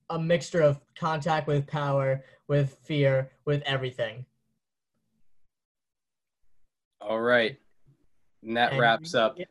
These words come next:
Speaker 1: we need to get him in the Hall of Fame. I stand by that forever. I've, Chris, I've told you, when Barry Bonds gets into the Hall of Fame, I only live an hour away from Cooperstown, so it's an easy drive for me.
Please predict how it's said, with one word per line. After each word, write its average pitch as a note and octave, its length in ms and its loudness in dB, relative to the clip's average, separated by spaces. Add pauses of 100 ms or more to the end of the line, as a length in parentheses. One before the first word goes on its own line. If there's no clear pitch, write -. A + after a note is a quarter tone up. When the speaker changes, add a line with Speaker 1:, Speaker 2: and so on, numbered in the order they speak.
(500)
Speaker 1:
we D#3 100 -4
need G3+ 140 2
to G3 60 0
get F3+ 160 4
him F3 120 2
in E3+ 60 0
the D#3 100 2
Hall C#3+ 200 4
of C3+ 100 -2
Fame. C3 380 -4 (280)
I C3 120 -2
stand E3 340 0
by D#3+ 140 2
that C#3+ 180 2
forever. C#3 400 0
I've, C#3+ 320 -2
Chris, D3 260 2
I've E3 220 -2
told E3 220 0
you, B2+ 220 0 (300)
when D3 160 2
Barry F3+ 220 4
Bonds F3 300 0
gets D3 200 2
into D3+ 140 -4
the D3+ 80 0
Hall C#3 180 2
of C3+ 60 -4
Fame, C3 200 -2
I C#3+ 100 -4
only G#3 180 0
live F#3 180 0
an D#3 80 -2
hour D#3 220 0
away D3 180 4
from C#3 140 -4
Cooperstown, C3+ 560 -4
so D3 100 -8
it's C#3+ 120 -8
an E3+ 80 -8
easy D3 260 -4
drive C#3 240 -2
for C3+ 80 -6
me. B2 280 -6